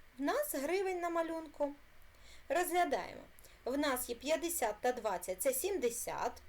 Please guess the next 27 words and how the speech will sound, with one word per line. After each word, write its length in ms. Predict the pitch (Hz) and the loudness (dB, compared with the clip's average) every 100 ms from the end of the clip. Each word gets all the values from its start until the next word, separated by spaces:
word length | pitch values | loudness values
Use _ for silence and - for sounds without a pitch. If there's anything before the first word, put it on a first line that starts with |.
| - - - | -18 -18 -4
Далі 300 | 262 494 427 | 4 6 6
є 180 | 294 330 | 6 0
ще 240 | - 339 | 2 0
десять 540 | 247 226 196 208 208 | 4 2 4 -2 -2
гривень, 420 | 269 302 320 359 370 | -2 0 0 0 0
це 220 | - 277 | 2 2
буде 220 | 220 226 | 4 0
вісімдесят. 920 | 311 359 285 233 208 - - 151 208 - - - - - | 0 0 0 0 0 -2 0 2 2 -2 -16 -20 -20 0
Одна 360 | 262 302 254 233 | 4 4 4 0
гривня 380 | 202 247 254 285 | 2 2 2 0
плюс 200 | 294 320 | -2 -8
п'ять 340 | - 403 539 | 0 4 6
гривень 460 | 494 466 453 466 494 - | 6 6 6 4 2 -8
буде 600 | 214 226 202 330 539 622 - | -10 -10 0 4 4 0 -4
шість, 520 | - 311 294 285 - - | -4 -2 -4 -6 -14 -12
буде 420 | 214 220 214 403 | -8 -4 2 4
вісімдесят 760 | 370 349 269 247 233 262 453 | 4 2 0 0 0 2 2
шість 240 | - 311 226 | 0 -4 -6
гривень. 440 | 180 180 175 180 - - - - - - - | -6 -4 -6 -10 -14 -20 -20 -20 -20 -20 -16
Далі 520 | 262 359 349 294 294 330 | 0 4 6 4 2 -2
другий 400 | 277 349 311 302 | 0 0 2 2
малюнок. 480 | 277 247 202 202 - - | 2 0 -2 -6 -10 -10
Двадцять 520 | 240 269 508 - 440 | -2 2 4 2 -2
плюс 180 | - 330 | 0 -4
двадцять 640 | 254 214 196 - - - - | 0 -2 0 -2 -6 -10 -8
буде 320 | 220 240 - | -6 -4 -4
сорок. 520 | - 339 247 208 | -2 4 4 4